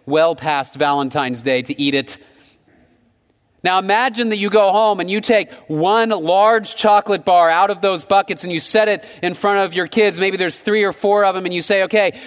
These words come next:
you guys share this chocolate bar, split it up, divvy it up amongst yourselves and eat it. Here is a gift from me to you." And what's likely to happen? They will fight, right?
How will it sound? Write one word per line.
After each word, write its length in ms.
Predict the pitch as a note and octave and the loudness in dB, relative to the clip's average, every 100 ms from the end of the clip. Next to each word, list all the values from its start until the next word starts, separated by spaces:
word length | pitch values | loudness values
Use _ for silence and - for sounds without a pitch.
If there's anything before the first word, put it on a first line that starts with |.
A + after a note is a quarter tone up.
| - | -4
you 140 | A3+ | 0
guys 340 | B3 G#3+ G3 - - | 2 2 0 -8 -12
share 400 | - B3 B3 B3 | -4 2 4 4
this 200 | A3 - | 0 -2
chocolate 440 | - G#3+ G#3 G3 | 0 0 0 -2
bar, 160 | F3 D3+ | 0 0
split 340 | - - A#3+ | -2 0 2
it 80 | A#3 | 2
up, 220 | G3+ D#3 | 0 0
divvy 240 | A3 B3 A#3+ | -2 0 0
it 60 | |
up 140 | G#3+ G3+ | 0 -2
amongst 380 | F#3+ G3+ G3+ G#3 | -2 -2 -2 -6
yourselves 540 | F3+ - G3+ F#3+ D#3+ | -4 0 2 2 -2
and 120 | F3 | -4
eat 200 | G#3+ A3+ | 0 0
it. 160 | F#3 - - - | 0 -6 -20 -16
Here 260 | - A3+ A3+ | -4 0 2
is 140 | F#3+ | 0
a 60 | F3+ | -4
gift 580 | C#3 G#3 G#3+ F3 - - _ _ _ _ | -4 0 0 0 -8 -20 _ _ _ _
from 160 | D#3+ D#3 | -6 -4
me 200 | D#3+ D#3 | -4 -4
to 160 | C#3+ | -6
you." 200 | A#2+ E2 - _ _ _ _ _ _ _ _ _ _ - | -6 -8 -16 _ _ _ _ _ _ _ _ _ _ -8
And 80 | D3 | -6
what's 180 | D#3+ | -4
likely 320 | C#3+ C#3 C#3 A#2 | -2 -2 -4 -10
to 100 | G2 | -8
happen? 360 | F#2+ D#2+ - _ _ _ _ _ _ _ _ _ _ _ _ _ _ - | -8 -10 -16 _ _ _ _ _ _ _ _ _ _ _ _ _ _ -8
They 100 | A2 | -6
will 140 | G2 | -6
fight, 500 | - C3+ A2+ F2+ - | -4 -2 -2 -4 -6
right? 280 | B2+ D#3+ | -2 -2